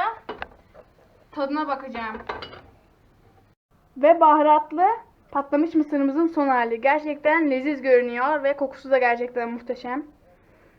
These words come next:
Ve bir tadına bakacağım. Gerçekten çok güzelmiş.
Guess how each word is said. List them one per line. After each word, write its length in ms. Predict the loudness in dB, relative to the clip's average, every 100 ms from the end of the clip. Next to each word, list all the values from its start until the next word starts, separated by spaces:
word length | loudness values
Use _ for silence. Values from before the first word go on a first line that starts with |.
| _ -12
Ve 120 | -10
bir 80 | -6
tadına 320 | -4 -2 -2
bakacağım. 580 | -2 -4 -4 -6 -8 -12 _ _ _ _ _ _ _ _ -20 _ _ _ _ _ _ _ -20 _ _ _ _ _ _ _ _ _ _ -8
Gerçekten 400 | -6 -4 -4 -4
çok 280 | -6 -10 -2
güzelmiş. 480 | -2 -2 -8 -16